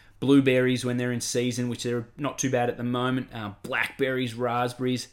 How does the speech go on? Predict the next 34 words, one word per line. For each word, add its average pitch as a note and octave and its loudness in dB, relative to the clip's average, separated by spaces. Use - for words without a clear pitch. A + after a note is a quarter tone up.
Um, A#2 0
so - -4
absolutely, C3 4
love C3+ 6
fruit. C3+ 2
We A#2+ -2
eat A#2 -2
a A#2 2
lot B2 2
of A#2+ 2
fruit. B2 -2
My A#2 -2
daughter B2 2
loves A#2 0
bananas. A#2+ 2
And C#3 -2
strangely, C3+ 2
though, A#2 0
I A#2+ 0
know C3 2
it's A#2+ -6
not A#2+ -4
a G2 -6
fruit, B2+ 2
but - -8
Amelia C3+ 4
loves B2+ -2
cucumbers. C3+ -2
She C#3 4
eats D#3+ 4
them F3 0
like D3+ -2
apples. A2+ -2
She's C3+ -4